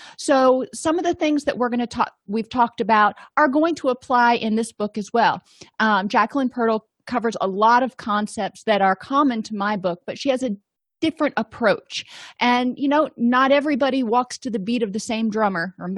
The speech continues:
marches to the beat of s-, the same drummer. So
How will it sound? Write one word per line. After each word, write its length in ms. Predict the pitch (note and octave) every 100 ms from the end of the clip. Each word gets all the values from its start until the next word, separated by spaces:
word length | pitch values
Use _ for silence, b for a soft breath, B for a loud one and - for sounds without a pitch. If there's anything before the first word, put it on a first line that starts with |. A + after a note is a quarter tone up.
| - -
marches 320 | G#3+ G3+ A3
to 80 | G#3+
the 60 | F#3+
beat 180 | G3+ G3+
of 80 |
s-, 180 | G3 G3 -
the 60 | G3
same 260 | G#3 F#3+
drummer. 360 | F#3 F#3+ E3+ F3 B B B
So 600 | - C#4+ C4+ B3+ C4